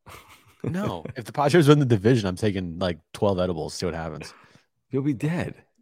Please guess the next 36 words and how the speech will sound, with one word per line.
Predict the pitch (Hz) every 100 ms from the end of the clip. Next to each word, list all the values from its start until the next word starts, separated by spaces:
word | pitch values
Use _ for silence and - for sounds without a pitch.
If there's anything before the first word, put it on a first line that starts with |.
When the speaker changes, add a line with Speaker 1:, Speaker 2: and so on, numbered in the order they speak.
| _
Speaker 2:
I, | 98
I | 90 82 87
know. | 85 104 85 _ _ _ - -
Speaker 1:
Potentially. | 104 - 87 82 67 62 - _ _ _ _ _ _ _ _ _ -
Speaker 2:
I | 101
just |
wanna | 127 123
do, | 117
I | 104
just | 117 117
wanna | 117 120
do | 110
one | 92 95
show, | - 92 90 85 _ _ _
like, | 87 80 80
just | 82 -
on | 80 80
something. | - 78 - 69 - _ _ -
Speaker 1:
What | 117
happened | 151 160
to | 117
Drunk | - 98 101 104
Jim | 87 85 82
of | -
twenty | - 95 90
twenty-two? | - 90 82 - 87 76 - _ _ _
The | 107
pre-Aaron | - 123 117 98 95 95 82
Jim. | 82 80 80 _ _ _ _ _ _ _ _
Speaker 2:
Yeah, | 98 98 85
that, | 87 92 87
that | 92 92
guy's | 90 82
gone. | 82 80 90 95 90 - - - - - -
<laughs> | 180 - 127 135 - -
Um, | 101 92 87 85